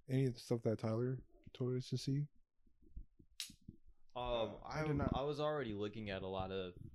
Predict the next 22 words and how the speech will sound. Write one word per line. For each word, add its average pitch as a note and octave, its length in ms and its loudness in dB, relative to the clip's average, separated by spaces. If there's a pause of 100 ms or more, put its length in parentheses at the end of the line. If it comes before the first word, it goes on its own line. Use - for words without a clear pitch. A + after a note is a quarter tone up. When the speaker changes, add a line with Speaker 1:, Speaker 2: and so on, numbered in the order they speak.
(580)
Speaker 2:
stages - 560 -4
that F#2+ 220 -18
people G#2+ 320 -6
built, G2+ 300 -4 (320)
Speaker 1:
<laughs> - 280 0
Huh. B2+ 100 6 (640)
Speaker 2:
and, - 160 -2
um, F2+ 240 10
a F#2+ 100 2
lot F#2+ 180 4
of G2 100 0
people G2 400 2
have F#2+ 200 -2
some - 260 -6
really F#2 460 -2 (1000)
Speaker 3:
Interesting. C#3 380 2 (120)
Speaker 2:
imaginative F#2 840 0
stages. F#2 760 -6
Speaker 3:
Oh, B2+ 180 8
like B2 160 12
Speaker 1:
Oh, A#2 80 10
Speaker 3:
the, A#2+ 340 8